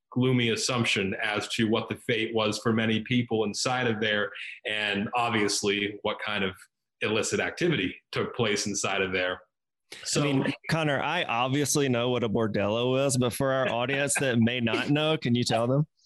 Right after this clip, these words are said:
Speaker 1: The best way to put it, uh, it's not the most tasteful way to put it, but, you know, it's a place that married men, that workers, that a lot of lesser characters came to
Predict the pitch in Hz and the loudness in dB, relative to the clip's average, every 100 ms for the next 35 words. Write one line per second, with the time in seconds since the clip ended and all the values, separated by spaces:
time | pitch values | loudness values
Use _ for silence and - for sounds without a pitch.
0 | - - - - - - _ - 175 285 | -20 -18 -18 -18 -20 -20 _ -4 0 0
1 | 294 254 190 143 131 - 127 131 - - | 0 2 2 0 -2 -2 0 0 -2 -4
2 | - - 185 160 160 165 175 175 214 190 | -2 -2 -2 0 0 0 0 0 0 2
3 | 185 160 151 - 185 165 165 - 151 139 | 2 2 0 -2 0 0 0 0 2 4
4 | 135 135 - 131 123 123 120 123 120 120 | 2 0 -2 0 2 0 -2 -2 -2 -2
5 | 120 143 147 143 139 139 123 185 202 202 | -2 0 0 0 -2 -2 -2 0 2 0
6 | - 160 143 - - - - - _ 135 | 0 0 0 -4 -10 -14 -14 -18 _ 0
7 | 151 202 208 190 175 147 139 147 143 135 | 2 4 2 4 4 4 2 2 0 2
8 | 131 127 127 120 117 120 - 131 175 190 | 2 0 0 0 2 0 -2 0 2 2
9 | - 170 160 151 143 139 135 - - 127 | 2 4 4 4 4 4 2 0 -2 -2
10 | 123 117 120 - - - 139 143 165 165 | -2 0 -2 -4 -12 -4 0 2 2 0
11 | 139 131 - _ _ _ _ _ - 120 | 0 0 -4 _ _ _ _ _ -6 0
12 | 127 127 151 165 175 139 135 156 151 147 | 2 4 2 2 2 2 0 -2 0 0
13 | 139 143 127 - 175 180 151 - 147 139 | 0 0 0 0 -2 0 0 0 2 2
14 | 131 | 2